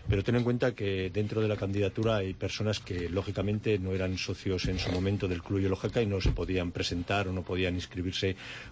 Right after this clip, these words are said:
como parte de la Junta. Eh, nosotros dentro de la Junta tenemos, hay más personas que están acompañadas con nosotros, eh, eh, Ramón, el Viaje Sarán, José María Udina,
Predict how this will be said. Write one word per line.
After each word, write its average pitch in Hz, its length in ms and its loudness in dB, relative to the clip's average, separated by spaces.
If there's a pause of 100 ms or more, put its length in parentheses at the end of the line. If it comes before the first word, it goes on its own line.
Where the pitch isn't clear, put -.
(100)
como 90 500 2
parte 95 380 -2
de 90 80 2
la 82 80 -2
Junta. 87 380 -4 (360)
Eh, 95 300 4
nosotros 135 480 2
dentro 120 340 0
de 110 80 4
la 104 100 2
Junta 120 360 0
tenemos, 95 500 -4
hay 87 240 -2
más 90 220 -2
personas 123 560 0
que 87 240 -4
están 87 260 -6
acompañadas 90 720 0
con 87 240 -6
nosotros, 117 520 0 (440)
eh, 92 640 2 (380)
eh, 82 420 -2
Ramón, 101 640 2
el 90 240 0
Viaje 85 280 -4
Sarán, 95 640 -2
José - 280 -8
María 85 320 -2
Udina, 95 540 0